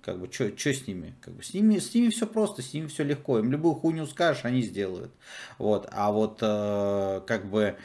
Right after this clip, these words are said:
э, взаимодействовать, э, с другой аудиторией, с более сложной, это уже гораздо сложнее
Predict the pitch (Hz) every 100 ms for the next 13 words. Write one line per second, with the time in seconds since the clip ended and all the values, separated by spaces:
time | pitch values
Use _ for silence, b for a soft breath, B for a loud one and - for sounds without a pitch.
0 | B B B - 107 104 101 127 127 127
1 | 135 131 113 113 - 127 - 113 107 101
2 | - 107 104 202 262 208 156 156 135 101
3 | 92 110 117 107 - 127 120 107 92 87
4 | 71 - _ 95 98 147 160 156 151 147
5 | 135 135 147 151 160 123 95